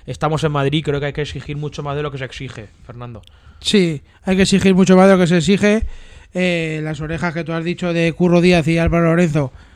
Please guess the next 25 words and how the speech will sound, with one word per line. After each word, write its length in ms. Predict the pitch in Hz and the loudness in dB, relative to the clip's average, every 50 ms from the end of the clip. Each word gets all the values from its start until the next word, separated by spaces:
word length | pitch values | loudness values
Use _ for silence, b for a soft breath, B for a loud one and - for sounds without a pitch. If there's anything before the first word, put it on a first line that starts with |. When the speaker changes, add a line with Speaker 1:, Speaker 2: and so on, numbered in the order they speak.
| b b b b b b _ | b b b b b b _
Speaker 2:
muy, 180 | - 180 185 180 | -6 -4 -2 0
muy 220 | 180 180 180 180 | 0 2 2 2
baratas, 560 | 170 170 170 185 185 151 175 175 202 202 - - 151 | 2 2 2 2 0 0 0 -2 -2 -4 -6 -8 -6
muy 180 | 165 165 175 | -2 0 0
escasas. 600 | 170 - - 185 185 143 175 175 196 214 - - b b b b b b b b b b b b b - | 0 0 2 2 2 2 2 0 0 -2 -6 -10 b b b b b b b b b b b b b -4
Eh, 600 | 170 175 180 180 175 170 165 160 156 147 143 131 - b b b b b _ _ | -2 0 0 2 0 0 0 -2 -4 -4 -6 -8 -12 b b b b b _ _
te 160 | - 190 190 175 | -8 -6 -4 -4
tengo 160 | 202 208 202 | -2 -2 -2
que, 100 | 208 202 | -2 -2
co-, 160 | 190 202 208 - - - - | -4 -4 -6 -8 -10 -14 -8
para 160 | - 190 190 185 | -6 -4 -4 -2
mí, 460 | 202 202 202 202 202 202 196 185 185 _ | -2 -2 -2 -2 -2 -2 -4 -6 -8 _
contradecir 480 | - - 190 190 185 190 185 185 202 196 | -10 -6 -4 -2 -2 -2 -2 -2 -2 -2
un 80 | 196 175 | -2 0
poco, 380 | 151 196 196 175 190 190 196 190 | 0 -2 -2 -2 -4 -4 -2 -4
eh, 100 | 175 160 | -4 -4
que 120 | 165 170 | -4 -6
es, 240 | 170 - - - _ _ _ _ _ | -6 -8 -10 -18 _ _ _ _ _
no 160 | - 185 208 | -8 -4 -2
se 80 | 180 196 | -2 -2
están 200 | 185 208 208 208 | 0 0 0 0
viendo 200 | 208 196 190 185 | 0 0 0 0
malos 260 | 180 180 190 180 156 | 2 2 2 0 0
pares 280 | - 196 185 180 170 160 | 2 0 2 2 2 0
esta... 420 | 170 147 - 170 165 160 143 139 | -2 -2 -2 -2 -2 -2 -4 -6